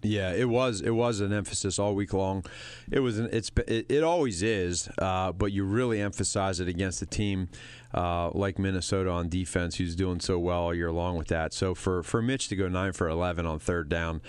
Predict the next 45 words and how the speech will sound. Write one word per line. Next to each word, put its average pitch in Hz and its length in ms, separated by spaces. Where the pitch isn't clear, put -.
with 92 160
a 90 80
one 90 200
thirteen 87 440
rating, 82 460
uh, 82 480
you - 100
know, 80 280
<laughs> 92 60
he, 90 300
he's, 107 260
he's 98 220
playing 127 400
at 117 120
a 107 60
level 98 380
right 90 240
now 85 420
that's, 85 220
that's 87 220
really 95 640
doing, 90 460
uh, 80 200
wonderful 90 460
things 90 280
for - 100
this 80 180
offense, 78 540
and 85 160
he's, 90 320
he's 95 200
helping 98 320
everybody 87 500
out. 87 220
He's 85 180
getting 92 300
guys 90 320
lined 87 260
up 87 160
in 85 60
the 82 80
right 85 240
spot. 82 360
It's 90 200
loud. 92 640